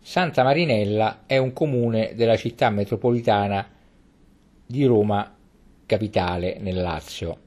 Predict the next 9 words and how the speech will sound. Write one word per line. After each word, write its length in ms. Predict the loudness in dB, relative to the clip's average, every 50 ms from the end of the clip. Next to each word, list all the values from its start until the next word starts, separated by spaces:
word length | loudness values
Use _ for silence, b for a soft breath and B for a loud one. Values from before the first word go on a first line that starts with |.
| _ _ _ _ _ _ _ _ _ _ -4
Santa 340 | -2 0 0 0 0 0 2
Marinella 800 | 2 2 2 2 0 0 0 0 0 -2 -2 -4 -4 -2 0 0
è 80 | 0
favorita 640 | 0 0 2 2 2 2 2 0 0 -2 0 0 2
da 120 | 2 0 -2
un 100 | -4 -6
clima 360 | -6 -6 -4 -2 -2 -2 -2
singolarmente 840 | -4 -6 -4 -2 0 0 0 0 0 -2 -2 -2 -2 -2 -2 -2 -2
mite 500 | -2 -2 -4 -6 -6 -6 -6 -6 -6